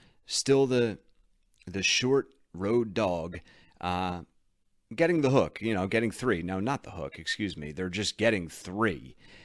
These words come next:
Um, I thought maybe it would get bumped up a little bit.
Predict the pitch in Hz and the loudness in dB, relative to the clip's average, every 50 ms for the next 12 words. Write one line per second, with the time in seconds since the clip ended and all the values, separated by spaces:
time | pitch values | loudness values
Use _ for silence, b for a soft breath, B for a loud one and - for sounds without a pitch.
0 | B B B _ _ - 87 87 85 82 80 73 76 73 67 - _ _ _ _ | B B B _ _ -6 -4 -4 -2 -2 -4 -6 -10 -12 -14 -16 _ _ _ _
1 | _ _ _ _ _ _ _ _ _ - - - - - 156 160 - - 92 98 | _ _ _ _ _ _ _ _ _ -20 -20 -14 -6 -4 -2 -2 0 0 0 2
2 | 110 113 98 98 98 95 90 - 90 85 90 85 73 - 95 92 92 82 - - | 2 2 2 2 0 -2 -2 -4 -6 -6 -6 -6 -6 -4 -2 -2 -2 -4 -4 -4
3 | 98 - - - 95 120 127 123 120 113 104 90 87 120 117 113 110 104 - - | -4 -4 -4 -6 -6 -2 0 0 0 0 -2 -4 -2 -2 0 0 0 0 -2 -6
4 | - - | -8 -8